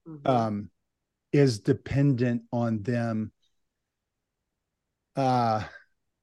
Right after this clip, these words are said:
Speaker 2: convincing us of the lies. For, for us to believe their lies about how they have the power, how the Constitution doesn't protect us, all those things. The moment we stop believing the lies and pointing out that the emperor, in fact,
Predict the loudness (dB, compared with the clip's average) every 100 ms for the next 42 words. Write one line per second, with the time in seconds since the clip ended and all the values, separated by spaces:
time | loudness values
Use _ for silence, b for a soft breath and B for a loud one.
0 | _ _ 2 4 6 4 2 2 0 -2
1 | -4 -4 -6 -8 -12 -18 -20 _ _ -12
2 | -12 -2 2 2 2 0 0 -4 -2 -2
3 | 0 -2 0 0 2 0 -2 -6 -12 -20
4 | _ -4 -2 -2 -4 -4 -4 -6 -8 -10
5 | -8 -6 -4 -4 -6 -8 -6 -4 -6 -6
6 | -8 -6 -6 -6 -6 -8 -8 -8 -10 -10
7 | -10 -10 -10 -10 -8 -8 -10 -12 -12 -8
8 | -10 -10 -10 -8 -8 -10 -4 -4 -4 -6
9 | b b b b b _ 0 4 8 8
10 | 8 6 4 2 0 0 2 2 2 -2
11 | -2 0 0 -2 -4 0 0 0 -2 -6
12 | -8 -12 -8 -8 -4 -2 -2 -2 -2 -6
13 | -8 -10 -8 -8 -4 -4 -4 -6 -8 -8
14 | -8 -8 -10